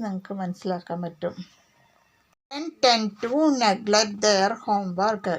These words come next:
കുട്ടികൾ അവരുടെ ഗൃഹപാഠം അവഗണിക്കുന്നു. Children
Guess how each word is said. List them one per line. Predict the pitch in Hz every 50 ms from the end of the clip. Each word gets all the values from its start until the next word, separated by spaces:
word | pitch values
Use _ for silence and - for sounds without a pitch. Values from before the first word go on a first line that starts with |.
| - - 220
കുട്ടികൾ | 196 196 - 208 190 196 220 262 - - _ - -
അവരുടെ | 202 190 185 185 190 185 185 180 175 185
ഗൃഹപാഠം | 190 185 - 180 170 175 175 175 170 160 160 175 185 254 370 370 - _ - _ - - - - _ _ -
അവഗണിക്കുന്നു. | 262 269 254 254 240 240 226 214 208 190 202 - 185 175 175 170 180 202 220 233 220 196 175 160 156 160 - -
Children | 208 196 190 185 196 185 185 196 240